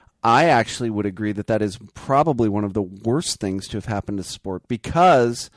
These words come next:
it was so hard to detect for so long that it made it so many, many, if not all the good riders had to do it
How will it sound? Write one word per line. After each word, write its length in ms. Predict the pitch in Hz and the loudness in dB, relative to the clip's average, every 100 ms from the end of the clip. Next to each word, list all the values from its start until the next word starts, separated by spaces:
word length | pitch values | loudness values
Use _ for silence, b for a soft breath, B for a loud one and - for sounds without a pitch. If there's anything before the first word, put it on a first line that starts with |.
| b b b _ | b b b _
it 140 | 135 127 | -8 -4
was 140 | 120 | -4
so 340 | - 156 143 | -2 2 2
hard 260 | 135 135 107 | 2 0 0
to 80 | 110 | -4
detect 420 | 104 - 139 - | -6 -2 -2 -4
for 140 | 104 | -12
so 280 | - - 123 | -10 -4 0
long 560 | 120 127 135 110 104 101 b b b - | 0 0 2 0 0 -4 b b b -4
that 520 | 117 113 107 104 - _ | 2 4 4 2 -4 _
it 200 | 113 107 - | -4 -4 -4
made 320 | 113 117 120 | 0 2 2
it 160 | 120 - | 2 -2
so 340 | - 120 104 | -4 0 0
many, 600 | 101 104 107 110 110 120 | 0 -2 0 0 0 0
many, 380 | 113 110 110 107 | 0 0 -2 -4
if 260 | - 107 - | -6 -8 -4
not 200 | 110 - - | -4 -2 2
all 280 | 110 117 | 4 4
the 80 | 113 | 2
good 200 | 92 95 | -2 -2
riders 500 | 95 92 92 92 - | 0 0 -2 -6 -8
had 280 | - 113 90 | -4 -4 -2
to 60 | 82 | -4
do 320 | 85 92 | 0 0
it 100 | 71 | 0